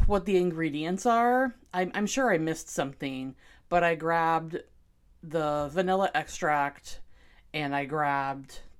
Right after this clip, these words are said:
turmeric because it is a turmeric latte. And then I did cinnamon and nutmeg. And I don't know if the recipe that I had followed before,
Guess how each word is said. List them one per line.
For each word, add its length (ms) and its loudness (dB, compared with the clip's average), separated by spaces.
turmeric 760 -2
because 360 -10
it 100 -10
is 140 -10
a 100 -14
turmeric 500 -14
latte. 540 -16
And 180 -2
then 160 -2
I 120 -2
did 280 -6
cinnamon 380 -2
and 80 -8
nutmeg. 360 -12
And 140 -14
I 140 -4
don't 360 -2
know 520 -2
if 140 -10
the 100 -4
recipe 720 -6
that 120 0
I 100 0
had 180 -6
followed 420 2
before, 760 -2